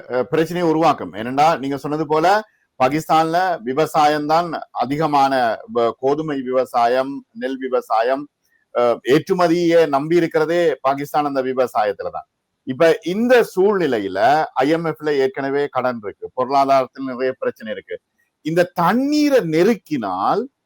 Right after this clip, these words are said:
இது யுத்தமாக வெடிக்கக்கூடிய வாய்ப்பு இருக்குத்தானே? ஏன்னா அங்க ப-, பலுசிஸ்தான்ல வந்து தனிநாடு கோரிக்கை கோ-, கோரிக்கொண்டிருக்கின்றார்கள். அங்க ஆமியை பிடிச்சு வச்சு, இப்ப அண்மையில ட்ர-,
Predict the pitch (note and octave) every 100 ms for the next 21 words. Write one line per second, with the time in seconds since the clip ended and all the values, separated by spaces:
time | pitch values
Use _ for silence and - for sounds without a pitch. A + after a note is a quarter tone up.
0 | _ _ _ _ - G3 A#3 - _ -
1 | E3+ F#3+ - B3+ A#3 A3 F#3+ G3 G3+ F#3+
2 | F3+ F3+ F3 F#3+ F#3 C#3+ B2+ A#2+ C3 D#3
3 | G#3+ B3 - - - F#3 G3+ - D3 B2+
4 | A#2+ - D#3+ G3 A3 G3 - G#3+ G#3 G3+
5 | F3+ F3+ F3+ G3+ A3 G#3+ D#3+ E3 F#3 F3+
6 | F3 E3 E3 D#3+ - D#3+ E3 D#3+ D#3 C#3
7 | C3+ - D3 D3 D3 C#3 C3 C#3+ D3 D3
8 | D#3+ D3+ D3+ D3+ - _ _ - C3 D3+
9 | D#3 C#3+ A#2+ C3+ A#2+ C3 C3 - D3+ C#3
10 | - - _ B2 A2+ A2+ B2+ C3 C3 B2+
11 | A#2 _ _ _ A#2 A#2 A#2 A#2